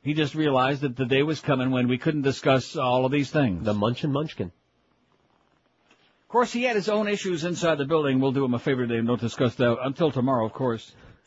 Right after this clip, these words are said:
Speaker 1: Uh, let's see. How can Bush call Kerry a flip-flop artist when the following has just happened?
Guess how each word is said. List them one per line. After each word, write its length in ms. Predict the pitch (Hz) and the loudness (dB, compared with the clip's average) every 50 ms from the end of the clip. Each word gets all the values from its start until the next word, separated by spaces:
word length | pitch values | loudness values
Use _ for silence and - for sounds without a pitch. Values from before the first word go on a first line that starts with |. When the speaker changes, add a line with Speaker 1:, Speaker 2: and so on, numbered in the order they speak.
| _ _ _ _ _ _ _ _ _ _ _ _ _ _ - | _ _ _ _ _ _ _ _ _ _ _ _ _ _ -6
Speaker 1:
Uh, 400 | 151 151 156 151 147 143 143 143 | -2 0 2 4 4 4 2 2
let's 180 | 151 156 151 - | 0 -2 -4 -2
see. 200 | - 143 131 123 | -2 -2 -2 0
How 260 | 120 151 214 262 269 | 2 2 4 4 4
can 260 | 262 - 202 185 160 | 2 2 0 0 0
Bush 320 | 131 120 170 202 220 208 | -2 0 2 2 2 2
call 240 | - - 185 160 151 | 0 2 2 2 2
Kerry 300 | - - 180 175 175 160 | 2 2 2 4 4 4
a 80 | 143 131 | 2 0
flip-flop 560 | - - 202 208 - - 170 151 135 127 131 | 0 0 -2 -2 -2 0 0 0 0 0 0
artist 360 | 139 143 143 147 160 156 - 165 | 0 0 2 2 2 0 0 -2
when 160 | 151 143 139 | -2 0 0
the 80 | 135 131 | 0 0
following 480 | - 170 175 185 196 196 196 196 170 | 4 6 8 8 8 8 4 2 2
has 200 | 143 139 135 117 | 2 0 0 0
just 260 | 113 156 170 180 170 - | 2 2 2 2 2 2
happened? 440 | 160 147 127 - - 90 76 73 | 2 2 2 0 -2 -8 -12 -14